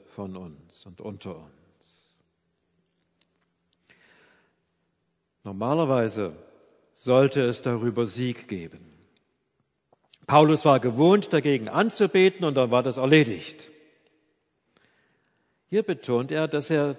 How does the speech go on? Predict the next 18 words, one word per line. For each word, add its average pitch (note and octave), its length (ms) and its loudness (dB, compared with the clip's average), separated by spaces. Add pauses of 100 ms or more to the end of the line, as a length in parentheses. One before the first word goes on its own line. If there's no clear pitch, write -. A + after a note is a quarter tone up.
(100)
dreimal D#3 960 0
gebetet D3 680 -2
hat. G2 260 -10
Deswegen, C3 640 -6
das E3 220 -6
war A#2+ 200 0
für A2 180 -8
ihn A2 320 -8
viel. C3 640 -4 (1200)
Und A#2 200 -10
trotzdem C3+ 560 -4
hat C3+ 160 -4
er A2+ 140 -4
nicht A#2+ 680 -6 (420)
die A#2+ 120 -8
gewünschte B2 640 -4
Antwort C3+ 540 -4
erhalten. F#2 600 -8